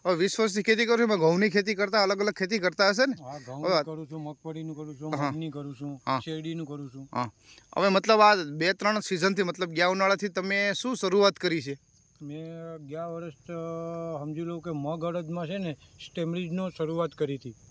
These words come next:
Speaker 1: હા.
Speaker 2: બરોબર.
Speaker 1: સ્ટેમરીજ અને બાવીસ નવ્વાણુંનું.
Speaker 2: બાવીસ નવ્વાણુંની.
Speaker 1: કેમાં શરૂઆત કરી હતી પહેલા?
Speaker 2: પહેલા મગ ને અડદ બેયમાં.
Speaker 1: એમાં તમને શું રિઝલ્ટ મળેલું?
Speaker 2: રિઝલ્ટ બહુ સારું મળ્યું છે.
Speaker 1: મગ ને અડદમાં?
Speaker 2: હા.
Speaker 1: પછી ચોમાસુ સિઝનમાં?
Speaker 2: ચોમાસા સિઝનમાં મગફળીમાં કરી હતી. અઠ્ઠાવીસ નંબર નામની મગફળી હતી.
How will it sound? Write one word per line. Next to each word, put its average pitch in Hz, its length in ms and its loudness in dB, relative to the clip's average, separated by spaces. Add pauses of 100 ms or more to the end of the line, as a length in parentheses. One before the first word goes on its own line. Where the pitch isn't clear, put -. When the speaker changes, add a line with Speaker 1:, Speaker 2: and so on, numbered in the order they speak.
(140)
Speaker 1:
હા. 127 140 0
Speaker 2:
બરોબર. - 560 -6
Speaker 1:
સ્ટેમરીજ 190 260 4
અને 190 120 2
બાવીસ 180 240 6
નવ્વાણુંનું. 151 440 2
Speaker 2:
બાવીસ 156 200 -2
નવ્વાણુંની. 143 500 -6
Speaker 1:
કેમાં 208 260 6
શરૂઆત 208 260 4
કરી 190 200 0
હતી 185 100 -2
પહેલા? 180 220 -2 (200)
Speaker 2:
પહેલા 160 260 -4
મગ 165 300 -6
ને 170 100 -4
અડદ 147 280 -2
બેયમાં. 131 360 -4 (180)
Speaker 1:
એમાં 175 200 0
તમને 190 200 -2
શું 220 180 0
રિઝલ્ટ 196 220 4
મળેલું? 175 240 4
Speaker 2:
રિઝલ્ટ 156 160 0
બહુ 156 240 0
સારું 127 220 -4
મળ્યું 113 240 -10
છે. - 80 -20 (180)
Speaker 1:
મગ 156 180 4
ને 180 100 4
અડદમાં? 147 380 4 (100)
Speaker 2:
હા. 110 160 -10 (280)
Speaker 1:
પછી 175 220 0
ચોમાસુ 180 420 4
સિઝનમાં? 190 500 2 (260)
Speaker 2:
ચોમાસા 156 380 -6
સિઝનમાં 160 440 -6
મગફળીમાં 156 560 -4
કરી 131 180 -6
હતી. 135 180 -10
અઠ્ઠાવીસ 156 400 -4
નંબર 151 440 -2
નામની 151 380 -4
મગફળી 143 480 -4
હતી. 143 220 -10